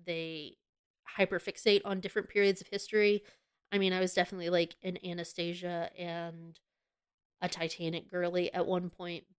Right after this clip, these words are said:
but my obsession with Charlotte started from reading about Queen Victoria.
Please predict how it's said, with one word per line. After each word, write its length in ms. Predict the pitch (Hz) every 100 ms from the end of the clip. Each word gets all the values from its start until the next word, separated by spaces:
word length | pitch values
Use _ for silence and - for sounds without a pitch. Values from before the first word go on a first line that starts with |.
| _
but 600 | 160 147 - _ - - _ _ _ _ _ _ _ _ _ _ _ _
my 220 | 208 190 196
obsession 580 | 190 196 180 185 180
with 180 | 170 170
Charlotte 440 | - 240 247 233 -
started 560 | - 190 190 190 185
from 520 | - 180 175 170 170 _
reading 240 | 185 180 175
about 240 | 165 156
Queen 200 | - 175
Victoria. 680 | 160 - 180 160 165 151